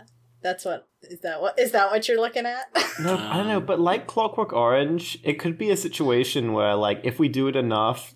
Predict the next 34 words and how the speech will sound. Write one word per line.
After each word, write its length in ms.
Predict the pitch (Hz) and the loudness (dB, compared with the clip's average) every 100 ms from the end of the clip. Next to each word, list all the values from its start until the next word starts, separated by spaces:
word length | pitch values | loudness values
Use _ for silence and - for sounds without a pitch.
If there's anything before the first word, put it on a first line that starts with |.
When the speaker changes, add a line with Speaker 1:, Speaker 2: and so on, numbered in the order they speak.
| - | 0
Speaker 2:
like, 340 | 104 104 - _ _ _ _ _ | 0 -2 -10 _ _ _ _ _
they'll, 420 | 135 135 117 - - | 2 2 0 -4 -2
they'll 180 | 131 | 0
just 160 | 131 131 | 2 -2
immediately 600 | 135 120 120 120 113 139 175 | 0 2 2 2 2 2 2
start 260 | 131 - | 0 -2
throwing 360 | - 127 113 107 | 2 2 4 2
up 220 | 107 98 | 0 0
if 100 | 104 | -4
they 100 | 117 104 | -4 -4
listen 240 | 104 113 | -4 -6
to 120 | - | -4
a 60 | 104 | -4
podcast. 640 | 85 98 - 104 - - - | -2 -4 -4 -6 -6 -10 -12
So, 120 | - | -6
like, 240 | 110 107 - | -4 -4 -4
we 80 | |
don't, 320 | 117 120 113 110 | 0 0 0 -2
we 80 | 117 | 0
don't 180 | 131 | 0
want 200 | 107 104 101 | 0 0 0
that. 260 | 95 95 | 0 0
Speaker 3:
<laughs> 0 | |
Oh, 180 | 135 117 | 0 -4
shit! 440 | 113 - 117 104 - _ | -6 -10 -10 -12 -14 _
I 120 | 107 | -6
guess, 220 | 123 113 | -4 -6
yeah, 140 | 107 98 | -8 -8
we 80 | 104 | -8
don't 120 | 92 | -10
really 140 | 90 | -12
want 200 | 95 95 | -14 -16
that. 120 | - 185 | -10 0
Well, 260 | 185 180 | 0 0